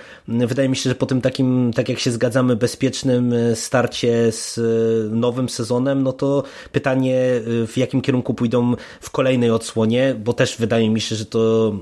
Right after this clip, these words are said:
mm, już utrzymanie, e, takiego procedurala, jaki, jaki mieliśmy w tym sezonie, jest raczej nie do zrobienia,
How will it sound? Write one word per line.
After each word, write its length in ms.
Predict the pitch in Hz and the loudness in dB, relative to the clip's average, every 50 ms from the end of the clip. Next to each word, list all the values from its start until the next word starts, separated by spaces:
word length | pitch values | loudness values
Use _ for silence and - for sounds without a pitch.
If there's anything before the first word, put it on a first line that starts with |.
| - | -6
mm, 300 | 104 107 104 107 107 107 101 | -4 -2 0 0 0 0 -2
już 300 | 110 110 101 - - - - | -2 -4 -4 -4 -6 -8 -6
utrzymanie, 480 | - 104 - - - 131 127 127 123 123 120 120 120 117 117 113 110 - - - - - - | -4 -2 -2 0 0 2 2 2 2 2 2 2 2 2 2 0 0 -4 -8 -20 -20 -10 -4
e, 120 | 110 113 110 | -2 0 0
takiego 340 | - 120 - 135 110 120 | 0 0 0 0 0 0
procedurala, 640 | 110 - 147 127 - - 113 117 120 123 123 120 117 113 | 0 0 0 -2 0 0 0 0 2 2 2 2 2 2
jaki, 260 | 113 - - 117 110 113 113 | 0 0 -2 -2 -2 0 0
jaki 240 | 113 110 - - 120 | -2 -2 -2 0 0
mieliśmy 300 | 120 120 113 - 123 110 | 0 0 0 -2 -4 -4
w 60 | - | -2
tym 120 | - 123 | -2 -2
sezonie, 540 | - - 120 113 120 120 120 120 113 110 110 - | -2 -2 -2 0 0 0 2 0 0 0 -2 -4
jest 340 | - 113 113 110 - - - | -4 -4 -4 -4 -4 -2 0
raczej 440 | 120 120 120 - - 123 117 110 107 | 0 0 0 -2 -2 -2 -2 -2 -2
nie 360 | 110 113 117 120 123 123 120 | 0 0 0 2 0 0 -2
do 320 | 107 98 113 113 110 110 | -2 -2 0 0 0 0
zrobienia, 640 | 107 - 107 110 104 104 113 110 107 113 120 127 139 | -2 -2 -2 -2 0 0 0 0 2 0 0 0 -2